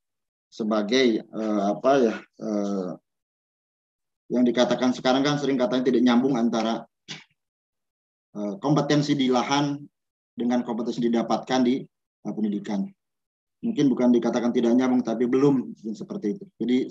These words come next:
salah satu kegiatan yang kita laksanakan ini adalah untuk menyambungkan atau menutup kekurangan-kekurangan atau ketidaktepatan, ketidakbersambungan antara, eh, kompetensi yang didapatkan oleh mahasiswa dalam nol tahun dari pertama lulus sampai dengan nanti di lahan praktek.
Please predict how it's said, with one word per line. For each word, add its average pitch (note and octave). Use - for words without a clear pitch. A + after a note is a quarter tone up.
salah A#2
satu C#3
kegiatan C#3
yang A#2+
kita A#2+
laksanakan B2
ini C#3+
adalah B2+
untuk B2
menyambungkan C#3
atau A2+
menutup C#3+
kekurangan-kekurangan C3+
atau C3
ketidaktepatan, C3
ketidakbersambungan B2+
antara, A2+
eh, G#2+
kompetensi C#3
yang D#3
didapatkan B2+
oleh A#2+
mahasiswa A#2+
dalam A2+
nol A2+
tahun A#2+
dari A2+
pertama A#2
lulus B2
sampai A2
dengan A2
nanti A#2
di A2+
lahan G#2
praktek. G2+